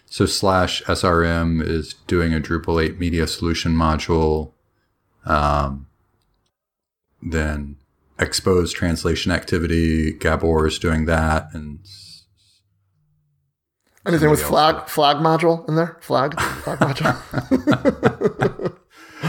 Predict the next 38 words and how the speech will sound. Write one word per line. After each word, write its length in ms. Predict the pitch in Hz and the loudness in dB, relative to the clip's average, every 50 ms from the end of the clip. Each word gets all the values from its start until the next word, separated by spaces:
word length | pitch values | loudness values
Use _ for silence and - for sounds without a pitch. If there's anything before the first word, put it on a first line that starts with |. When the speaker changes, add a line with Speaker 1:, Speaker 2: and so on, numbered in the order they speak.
| 160 123 - - - | -6 -6 -8 -4 0
Speaker 1:
Uh, 460 | 101 101 95 95 95 92 90 98 - 101 101 110 | 2 2 2 2 0 -2 -4 -6 -8 -10 -10 -8
no, 400 | 113 117 120 120 135 165 85 - - | -6 -2 0 0 0 0 -2 -6 -4
I 180 | 131 64 67 - | -4 -2 -2 0
don't 240 | - - 98 101 98 | 0 0 0 -2 -2
see 160 | - - 120 | 0 0 0
anything 320 | 113 113 104 95 113 - | 0 0 0 0 0 0
like 220 | 113 107 104 101 95 | 0 0 -2 -2 0
that. 400 | 107 117 107 95 90 - 98 95 - - - - - - - - - - - - - - | 0 0 2 2 0 0 -2 -4 -8 -16 -16 -18 -18 -20 -20 -20 -18 -20 -20 -16 -8 0
Speaker 2:
Who 140 | 156 160 | 2 2
do 80 | 185 180 | 4 4
I 80 | 151 135 | 2 2
have 160 | 131 131 123 - | 2 0 0 0
to 60 | 120 | -2
Speaker 1:
Yeah. 60 | - | -2
Speaker 2:
pester 360 | - 127 120 - - - 110 | 0 -2 -2 -2 -4 -6 -6
to 60 | 104 | -6
get 180 | 104 117 107 - | -4 -6 -6 -4
that 160 | - 101 98 | -4 -6 -6
to 80 | - 95 | -6 -8
happen? 340 | 101 104 104 - - - - - - - - - - - - - - - - - 131 131 - - - | -12 -12 -14 -16 -18 -20 -20 -20 -20 -20 -20 -20 -20 -20 -20 -20 -20 -20 -14 -12 -8 -6 -2 0 2
Speaker 1:
Just, 300 | 98 98 - 98 98 98 | 2 4 4 4 4 4
just, 240 | - - - - - - - - - - - - - - | 4 2 2 0 -2 -8 -12 -14 -14 -12 -10 -8 -6 -2
well, 320 | - 131 143 - - - - - | 0 0 0 0 -4 -12 -10 -6
it's, 220 | - 120 - - - - | -6 -6 -6 -6 -6 -2
is, 160 | 104 92 90 | -2 0 0
it's 240 | 101 - - - - | -2 -4 -6 -4 -2
not 180 | 117 110 - 85 | 0 0 0 0
released 360 | 87 82 85 90 92 - - | -2 -2 -2 -4 -4 -4 -6
yet. 220 | 123 120 - - _ _ _ _ _ _ _ _ _ _ _ _ _ _ _ - | -6 -6 -6 -10 _ _ _ _ _ _ _ _ _ _ _ _ _ _ _ -6
Speaker 2:
No, 280 | - 135 113 - - 120 | -2 -2 -2 -2 -2 -2
I 100 | 123 - | -2 0
think 140 | 151 - 320 | 2 2 2
it's 120 | 285 - | 2 2
un-, 140 | 151 135 - | 2 2 4
I 100 | - 139 | 2 0
think 140 | - 160 143 | 2 2 -2
it's 120 | - - | -2 -4
underway. 380 | 131 110 - 82 69 - - - | -4 -6 -6 -6 -6 -8 -10 -12